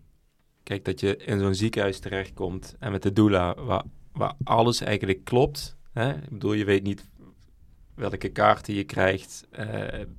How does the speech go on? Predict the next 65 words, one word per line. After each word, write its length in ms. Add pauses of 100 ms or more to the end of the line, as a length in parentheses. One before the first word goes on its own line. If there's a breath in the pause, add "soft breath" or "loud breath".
(140)
bij 400
de 60
bevalling, 340
maar 140
hoe 120
daarmee 260
om 140
wordt 160
gegaan, 340
dat, 160 (220)
dat 240
heb 200
je 60
dan 100
wel 200
in 80
de 60
hand, 260
of 80
het 120
ziekenhuis 340
in 60
de 60
hand. 280 (1080 soft breath)
Dus 100
eigenlijk 220
was 120
het 100
gewoon 160
een 100
hele 220
fijne 440
ervaring. 680 (360)
Dat 220
vinden 220
we 60
altijd, 300
ja, 160
ook 160
wel 120
gek 220
om 80
te 120
zeggen 220
als 100
je 60
het 80
verhaal 240
vertelt, 320
van, 120
"What 160
the 80
fuck 340
is 100
er 60
allemaal 180
gebeurd?" 360
Ja, 240
het 100
was 120
eigenlijk 180
best 180
een 60
leuke 220
dag, 260